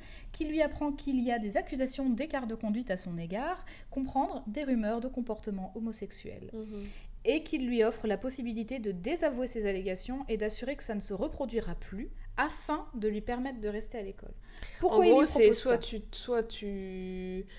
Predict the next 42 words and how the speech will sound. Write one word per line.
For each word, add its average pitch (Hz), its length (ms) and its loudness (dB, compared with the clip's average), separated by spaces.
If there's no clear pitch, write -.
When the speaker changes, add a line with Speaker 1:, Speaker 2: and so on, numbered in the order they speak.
Speaker 2:
soit 320 340 2
t'as 294 200 6
ton 262 180 -2
diplôme 240 440 4
et 220 80 8
tu 226 140 -4
continues 233 320 0
dans 214 120 4
l'armée 214 360 4
et 196 60 2
tu, 190 480 -6
tu 202 160 -8
vis 196 260 -4
ta 208 160 4
passion, 277 540 -2
soit 254 760 0
tu 214 420 -2
dis 233 320 2
qui 214 180 -6
tu 214 240 -2
es - 20 8
vraiment. 185 360 0
C'est, 180 540 -2
Speaker 1:
C'est 453 100 4
ça. 427 220 4
Speaker 2:
ah. 349 240 -6
Speaker 1:
C'est 220 280 4
genre, 226 240 4
t'as 214 120 2
pas 254 120 4
le 254 60 4
droit 254 160 2
d'être 220 280 -2
Speaker 2:
Ouais. 196 60 0
Speaker 1:
homosexuel 208 880 0
à 202 80 -2
l'armée. 202 340 -2
Je 202 220 -2
vais 208 140 2
expliquer 220 320 -4
pourquoi 233 420 0
dans 214 400 -4